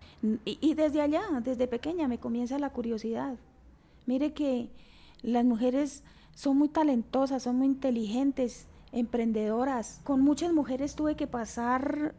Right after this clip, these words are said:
por sitios, pero muy peligrosos. Y a mí no me interesó esas cosas de la reputación de la mujer. ¿Qué pasaba? Era que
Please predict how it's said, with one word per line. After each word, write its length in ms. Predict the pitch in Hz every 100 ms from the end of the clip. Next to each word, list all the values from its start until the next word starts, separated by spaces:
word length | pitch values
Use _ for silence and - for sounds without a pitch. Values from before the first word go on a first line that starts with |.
| -
por 280 | 311 302 302
sitios, 680 | - 330 320 320 311 294 -
pero 260 | 294 254 247
muy 300 | 240 285 302
peligrosos. 920 | 370 349 269 254 302 403 262 - - - - - - -
Y 100 | 254
a 60 | 254
mí 200 | 254 262
no 100 | 285
me 80 | 302
interesó 800 | 294 254 226 - 254 349 294 - - -
esas 260 | 220 247
cosas 380 | - 269 269 294
de 120 | 214
la 120 | 214 202
reputación 640 | 202 208 202 202 220 202
de 80 | 226
la 140 | 269
mujer. 520 | 254 196 208 240 285 -
¿Qué 120 | 226
pasaba? 640 | 226 285 - 311 349 240
Era 220 | 214 233 285
que 260 | 294 226